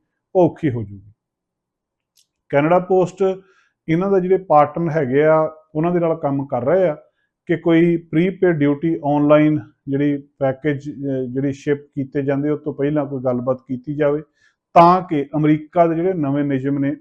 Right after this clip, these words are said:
ਉਹਨਾਂ ਦੇ ਨਾਲ ਇਹ ਅਲਾਈਨ ਹੋ ਕੇ ਚੱਲ ਸਕਣ।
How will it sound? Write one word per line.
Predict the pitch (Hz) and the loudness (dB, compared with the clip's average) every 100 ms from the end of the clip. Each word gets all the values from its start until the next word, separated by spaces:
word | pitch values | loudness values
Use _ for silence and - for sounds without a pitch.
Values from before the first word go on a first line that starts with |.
| 156 | -4
ਉਹਨਾਂ | 160 170 | -2 -2
ਦੇ | 151 | -2
ਨਾਲ | 139 127 123 131 _ _ _ _ | -2 -2 -2 -6 _ _ _ _
ਇਹ | 139 135 131 135 - | -6 -2 0 -2 -2
ਅਲਾਈਨ | 143 139 135 | 0 0 0
ਹੋ | 120 127 | -4 -8
ਕੇ | 123 | -10
ਚੱਲ | 120 139 113 | -4 -4 -4
ਸਕਣ। | - 120 117 | -10 -12 -12